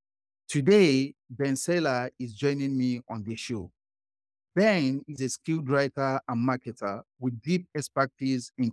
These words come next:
content strategy, search engine optimization, marketing analytics, project management, and more. He was previously the inbound marketing director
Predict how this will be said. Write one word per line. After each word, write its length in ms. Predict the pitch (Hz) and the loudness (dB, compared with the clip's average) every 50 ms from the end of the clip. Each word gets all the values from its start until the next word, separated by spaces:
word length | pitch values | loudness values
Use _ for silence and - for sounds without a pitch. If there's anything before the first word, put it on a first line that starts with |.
| - | 0
content 380 | - 135 131 127 - 135 131 123 | 0 0 0 2 2 0 0 0
strategy, 680 | - - 123 117 - 120 117 107 107 117 117 117 120 - _ _ _ _ _ _ _ | 0 -2 -4 -4 -2 -6 -8 -4 -4 -2 -2 -2 -4 -8 _ _ _ _ _ _ _
search 340 | - - - 170 170 165 - - - | -10 0 4 4 4 4 2 -2 -4
engine 360 | 156 147 147 131 131 147 143 | -2 0 0 0 2 2 2
optimization, 1000 | 127 113 - - 127 120 113 113 101 107 123 120 123 - 113 110 120 131 151 175 _ _ _ _ _ _ _ - | 2 0 -2 -4 -2 -2 -2 -2 -2 -4 -4 -4 -4 -4 -4 -4 -2 -4 -4 -6 _ _ _ _ _ _ _ 0
marketing 540 | 135 151 147 - 160 147 - - 151 151 - - | 2 2 4 4 0 0 2 0 -2 0 0 0
analytics, 840 | 131 123 120 117 120 127 127 127 - 135 135 - - - - - - _ _ _ _ _ | 0 0 0 0 0 0 -2 -2 -4 -6 -6 -6 -6 -8 -8 -8 -12 _ _ _ _ _
project 520 | - 160 151 131 135 151 143 - - - - | 2 4 4 6 4 4 4 4 -2 -2 2
management, 680 | 143 139 139 139 131 123 113 117 131 135 127 - - - - | 4 4 4 4 0 0 0 2 2 2 2 -2 -6 -6 -4
and 160 | 123 117 110 | -2 0 2
more. 280 | 117 120 123 117 98 82 - _ _ _ _ _ _ _ _ _ _ _ _ | 2 4 4 2 2 -2 -6 _ _ _ _ _ _ _ _ _ _ _ _
He 100 | - 147 | 4 6
was 200 | 147 151 143 - | 6 6 4 2
previously 600 | - 185 208 196 165 202 202 190 - 214 208 180 | 2 2 2 4 6 4 4 4 2 -2 -2 0
the 200 | 135 143 139 139 - | 0 -2 -2 -2 0
inbound 500 | 160 151 151 143 143 147 151 151 139 127 | 0 0 2 2 2 0 0 0 -2 0
marketing 520 | 135 143 139 - 143 127 - 143 143 135 | 0 0 0 0 -4 -6 -4 -4 -4 -2
director 560 | 113 123 117 120 123 120 - - 127 120 123 | -2 -2 -2 -2 -4 -4 -4 -4 -4 -4 -4